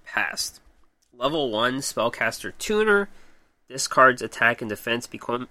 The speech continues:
become its level times two hundred. Once per turn, during your standby phase, increase this card's level by one. You can target one Fortune Lady monster you control. Banish any number of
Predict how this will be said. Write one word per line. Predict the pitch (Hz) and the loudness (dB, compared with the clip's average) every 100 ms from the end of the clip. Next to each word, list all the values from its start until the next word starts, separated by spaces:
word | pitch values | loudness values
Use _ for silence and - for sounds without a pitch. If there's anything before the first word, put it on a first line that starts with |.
| - | -16
become | - 120 | -4 -2
its | 117 - | -2 -4
level | 117 117 123 120 123 | 0 0 2 -2 -2
times | - 104 101 98 | -6 -4 -2 -4
two | - 120 107 | -4 -4 0
hundred. | 120 135 175 170 - _ _ _ - | -2 0 -4 -4 -16 _ _ _ -10
Once | 120 - | -8 -2
per | 131 | -2
turn, | - 151 170 | 2 4 4
during | 156 131 | 2 0
your | 131 | 0
standby | 120 127 113 117 | -2 -2 0 0
phase, | - 110 110 | 0 -2 -2
increase | - - 139 - | -8 -4 -4 -4
this | 131 | -4
card's | 123 113 107 | -2 0 -2
level | 101 104 | -6 -6
by | - | -10
one. | 98 139 170 170 - _ _ _ _ _ _ | -4 -2 -2 -4 -14 _ _ _ _ _ _
You | 123 | -8
can | 151 131 | -6 0
target | 135 147 151 127 | 6 6 6 2
one | 139 | 0
Fortune | 135 143 135 143 | 2 2 0 0
Lady | 131 120 120 | -2 -2 0
monster | 110 113 - | 0 -2 -4
you | 113 | -8
control. | 113 101 - 180 185 180 - _ _ _ _ _ _ _ | -10 -12 -2 0 0 -2 -10 _ _ _ _ _ _ _
Banish | 110 131 135 - - _ - | 0 0 0 -6 -14 _ -6
any | 156 175 | -2 0
number | 160 151 151 | 0 2 2
of | 127 - - | 2 0 -14